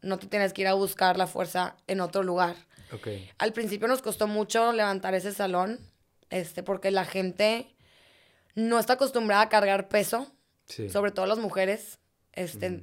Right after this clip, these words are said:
Speaker 1: el tema de las mancuernas pesadas
Speaker 2: Ujú.
Speaker 1: nos asusta.
Speaker 2: Ujú.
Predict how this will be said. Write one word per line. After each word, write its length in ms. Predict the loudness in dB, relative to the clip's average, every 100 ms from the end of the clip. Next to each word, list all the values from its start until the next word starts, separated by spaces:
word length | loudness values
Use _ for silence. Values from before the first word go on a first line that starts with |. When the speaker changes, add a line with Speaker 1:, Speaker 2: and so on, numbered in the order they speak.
| -4
Speaker 1:
el 160 | -4 0
tema 240 | 0 2
de 60 | 4
las 260 | 2 2
mancuernas 600 | -4 -6 0 0 2 -2
pesadas 720 | -2 -4 2 4 4 0 -12 -14
Speaker 2:
Ujú. 260 | -12 -12 -14 -20 _ _ -4
Speaker 1:
nos 240 | -2 -2
asusta. 600 | -2 -4 -6 2 2 2 _ -14
Speaker 2:
Ujú. 160 | -14